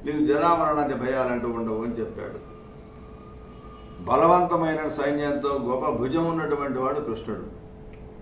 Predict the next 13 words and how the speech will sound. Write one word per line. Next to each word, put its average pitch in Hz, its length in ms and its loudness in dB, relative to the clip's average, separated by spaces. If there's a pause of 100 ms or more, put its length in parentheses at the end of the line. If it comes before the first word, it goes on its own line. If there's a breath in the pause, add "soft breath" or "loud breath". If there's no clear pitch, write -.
(200)
యుద్ధంలో 165 600 4
రాక్షస 165 300 0
వీరులని 147 520 2
వేగంగా 139 800 -2 (160)
ఖండించి 160 360 -4
పడేసినటువంటి 113 680 -4
వాడు. - 400 -12 (760)
భూభావారం 170 680 8
పెరిగిపోతూ 156 580 0
ఉన్నది. 139 340 -2 (880)
దానివల్ల 131 600 2 (160)
జూత 180 260 4
క్రీడ 156 480 -2